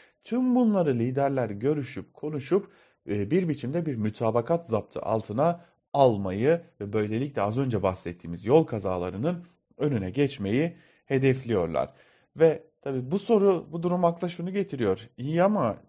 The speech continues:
C H P'liler, e, uzunca bir süre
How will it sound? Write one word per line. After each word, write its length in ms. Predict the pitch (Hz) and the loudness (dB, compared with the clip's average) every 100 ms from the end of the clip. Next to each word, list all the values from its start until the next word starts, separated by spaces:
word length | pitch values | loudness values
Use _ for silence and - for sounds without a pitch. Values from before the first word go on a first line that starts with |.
| _ | _
C 220 | - 113 | -2 0
H 100 | 117 | 0
P'liler, 500 | 117 147 156 170 175 170 131 - 92 | 0 -2 2 2 2 -2 -14 -10 -6
e, 180 | 101 | -4
uzunca 560 | - 113 123 226 208 127 | -4 -4 2 4 4 2
bir 80 | 107 | 0
süre 480 | - 98 113 190 | -4 -2 2 2